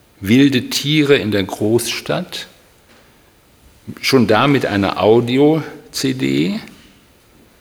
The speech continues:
Das ist dann zweitausendacht noch mal weitergeführt worden mit einer Rei-,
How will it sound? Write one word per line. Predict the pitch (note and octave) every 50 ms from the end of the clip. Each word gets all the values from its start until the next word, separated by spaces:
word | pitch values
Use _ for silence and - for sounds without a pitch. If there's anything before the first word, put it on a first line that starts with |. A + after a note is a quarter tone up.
| _ _ -
Das | - A2+ - -
ist | - A#2+ -
dann | C#3 C3 G#2+
zweitausendacht | - B2 A#2+ A#2+ - A#2+ A#2+ A2 - A#2 - - A#2+ C#3+ - - - - -
noch | C#3 A#2
mal | B2 A#2 A2+ A2 G#2+
weitergeführt | A2 A2+ C#3 D3 - E3+ D3 D3 D3 - - - - D3+ D3 D3 - B2+
worden | B2 B2+ B2+ C3 B2+ B2+
mit | B2+ B2 -
einer | - G#2+ G#2+ G#2 G2 - - -
Rei-, | - - C#2+ D#2+ - G#2+ F#2+ -